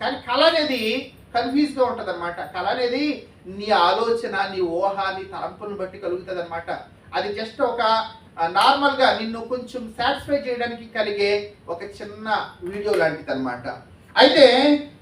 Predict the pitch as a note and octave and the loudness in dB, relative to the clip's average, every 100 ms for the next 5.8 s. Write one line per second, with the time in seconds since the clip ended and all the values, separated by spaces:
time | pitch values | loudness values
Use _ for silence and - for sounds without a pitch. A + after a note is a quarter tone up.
0 | A#3 A#3 D4+ E4 E4 D#4 D#4 D4+ D4+ C#4+ | 0 4 6 6 4 6 6 4 4 6
1 | C#4 D4 D4+ C#4+ C4 C4 C4 G#3+ A#3+ C4 | 6 6 6 2 4 2 4 2 2 2
2 | B3 A#3+ A#3+ A#3 G3+ G3+ G3+ F3 - F3+ | 4 4 2 0 -2 -2 2 2 2 -4
3 | G3+ G3+ G3+ G3 F#3+ F#3 G3+ G3 F3+ - | -8 -8 -4 -2 -2 -4 -4 -2 -2 -2
4 | - - - D#3+ F3 - G#3 G3+ G3+ F#3+ | -8 -10 -4 -2 -2 -6 -4 2 2 2
5 | G3+ A#3 A#3+ B3 A#3+ G#3 G3+ | -2 -8 -8 -2 4 6 6